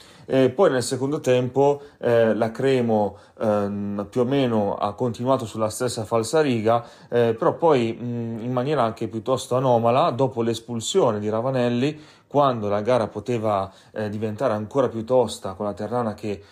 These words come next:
premeva per il vantaggio, eh, è arrivato il vantaggio dalla parte opposta, quindi la Cremo che ha segnato con Coda, proprio lui. A inizio ripresa aveva sfiorato un gran gol, poi se n'era divorato uno in un, eh, contropiede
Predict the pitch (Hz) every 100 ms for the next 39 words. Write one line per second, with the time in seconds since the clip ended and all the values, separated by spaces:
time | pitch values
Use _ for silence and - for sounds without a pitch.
0 | _ - 117 120 139 104 - 107 110 170
1 | 160 107 101 98 131 143 - - 135 135
2 | - 165 165 123 123 156 143 117 98 95
3 | 98 135 - - 104 95 101 - 110 180
4 | 123 - 101 135 113 107 120 143 143 156
5 | - 107 104 135 117 104 101 110 - 110
6 | 117 - - 107 98 101 123 113 123 131
7 | 131 147 165 165 - - _ - 104 117
8 | 113 113 110 113 117 107 101 101 98 -
9 | 107 110 110 107 117 120 143 160 180 185
10 | - _ - 131 117 120 113 107 107 110
11 | 113 113 110 120 113 107 107 110 107 104
12 | 101 95 113 110 98 123 120 104 95